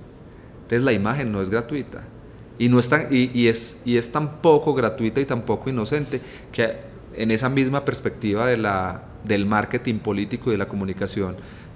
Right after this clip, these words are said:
eh, política, eh, vemos que, eh, l-, hay una recurrencia en, en los modos en cómo aparecen publicitadas las campañas políticas.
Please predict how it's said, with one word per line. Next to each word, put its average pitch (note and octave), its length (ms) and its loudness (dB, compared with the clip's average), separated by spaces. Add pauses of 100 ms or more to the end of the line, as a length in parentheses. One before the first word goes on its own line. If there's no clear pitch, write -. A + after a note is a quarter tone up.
eh, G#2+ 280 -2
política, A#2 880 0 (500)
eh, F#2+ 420 0 (640)
vemos A2+ 400 4
que, G2+ 340 0 (340)
eh, G2 500 0 (280)
l-, G2+ 440 -6
hay G#2 140 0
una B2 160 2
recurrencia G2+ 720 0
en, B2 180 -4
en G2+ 220 -2
los F#2+ 160 -2
modos G2 300 -2
en A2+ 100 -4
cómo G2 260 -2
aparecen F#2+ 540 -2
publicitadas G2 680 -2
las A2 160 -4
campañas F#2+ 420 -6
políticas. - 680 -8